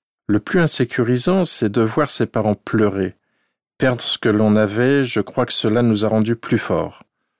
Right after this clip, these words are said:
Depuis, je me méfie de trop de confort matériel. Cela m'a fait comprendre que la stabilité est à chercher ailleurs que dans le matériel. Ma mère y est aussi pour beaucoup.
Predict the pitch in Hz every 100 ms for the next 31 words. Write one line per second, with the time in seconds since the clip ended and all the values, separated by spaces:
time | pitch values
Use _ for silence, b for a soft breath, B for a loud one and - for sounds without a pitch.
0 | _ _ - 98 95 92 - 147 180 b
1 | b b 104 120 120 117 117 120 - 180
2 | 120 104 - - 147 - 123 - 117 113
3 | 110 104 95 90 87 92 - _ _ _
4 | _ _ - - 147 180 151 - 143 123
5 | 110 160 165 - - 107 110 - 120 113
6 | 104 110 151 127 120 107 123 113 139 -
7 | _ 131 117 110 123 135 - 123 107 113
8 | 110 104 104 - 92 90 98 104 107 _
9 | _ _ _ _ _ _ _ 107 107 147
10 | 185 143 123 120 - 175 - 95 95 104
11 | - 101 90